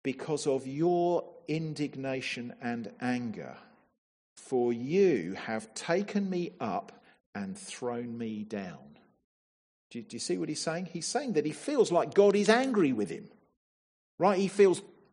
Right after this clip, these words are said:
sort of tossed aside by God, l-, like a, like an old rag.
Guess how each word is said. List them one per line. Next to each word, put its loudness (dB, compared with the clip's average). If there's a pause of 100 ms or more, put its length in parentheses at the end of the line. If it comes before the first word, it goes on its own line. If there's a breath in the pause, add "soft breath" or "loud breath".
(120)
sort 2
of 0 (220 loud breath)
tossed 6
aside 6 (600 soft breath)
by 6
God, 2
l-, -2
like 2
a, 4
like 2
an 4
old 6
rag. 4